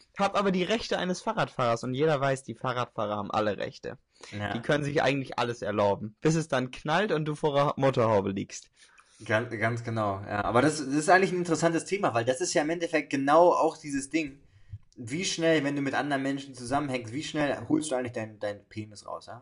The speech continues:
Speaker 2: Und das ist, glaub ich, bei ganz vielen
Speaker 1: Ja.
Speaker 2: so, dass man relativ schnell mal sagt,
Speaker 1: Wie
Speaker 2: ähm,
Speaker 1: machst du das denn?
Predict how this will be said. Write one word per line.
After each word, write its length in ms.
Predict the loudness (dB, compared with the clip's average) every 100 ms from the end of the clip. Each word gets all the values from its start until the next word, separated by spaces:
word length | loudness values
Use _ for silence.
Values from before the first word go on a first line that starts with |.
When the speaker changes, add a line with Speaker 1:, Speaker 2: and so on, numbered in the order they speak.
| -20
Speaker 2:
Und 140 | -20
das 100 | -20
ist, 140 | -20 -10
glaub 140 | -8
ich, 100 | -8 -6
bei 100 | -6
ganz 220 | -6 -8
vielen 180 | -2 2
Speaker 1:
Ja. 160 | 4 4
Speaker 2:
so, 120 | 0
dass 160 | -6
man 160 | -8 -6
relativ 400 | -2 0 0 -6
schnell 200 | -6 -6
mal 160 | -2 -2
sagt, 340 | 2 2 0 -8 _ _ -20 _ _
Speaker 1:
Wie 60 | 2
Speaker 2:
ähm, 60 | 4
Speaker 1:
machst 280 | 4 2 2
du 60 |
das 300 | 4 6 4
denn? 260 | 2 0 0